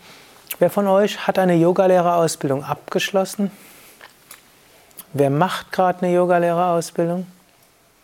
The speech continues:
Wer beginnt demnächst eine? <laughs> Also diejenigen, die beginnen, ihr werdet das sehr gründlich dort auch, ja,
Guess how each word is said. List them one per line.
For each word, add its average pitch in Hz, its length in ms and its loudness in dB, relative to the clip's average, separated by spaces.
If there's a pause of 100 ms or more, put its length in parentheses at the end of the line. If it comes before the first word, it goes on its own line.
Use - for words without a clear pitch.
(640)
Wer 147 100 0
beginnt 185 460 -4
demnächst 170 500 -6
eine? 156 300 -8
<laughs> - 60 -14 (2250)
Also 143 200 0
diejenigen, 180 420 2
die 160 80 4
beginnen, 190 440 2
ihr 160 120 4
werdet 156 220 2
das 147 160 0
sehr 139 100 2
gründlich 175 580 0
dort 156 220 2
auch, 151 320 0
ja, 185 160 0